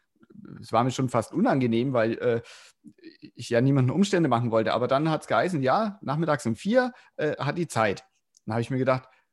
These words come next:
ja, okay, klar, ich reise ja eh erst morgen ab und ich hab ja heute Nachmittag um vier tatsächlich mal noch nichts weiter zu tun.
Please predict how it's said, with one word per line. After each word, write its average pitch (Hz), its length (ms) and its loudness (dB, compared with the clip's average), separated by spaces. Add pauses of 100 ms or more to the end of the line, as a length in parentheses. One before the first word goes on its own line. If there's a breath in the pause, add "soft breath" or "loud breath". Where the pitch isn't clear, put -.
(280)
ja, 107 140 -2
okay, 170 240 2
klar, 175 260 4
ich - 180 -4
reise 131 260 2
ja 98 80 2
eh 156 80 2
erst 160 300 2
morgen 120 260 0
ab - 240 -2
und 139 120 -4
ich 120 120 -8
hab 131 140 -2
ja 143 180 2
heute 143 220 0
Nachmittag 139 480 0
um 131 160 -6
vier 175 400 0
tatsächlich 147 520 -4
mal 139 300 0
noch 139 220 -4
nichts 170 200 -8
weiter 143 280 2
zu - 100 -8
tun. 196 380 -2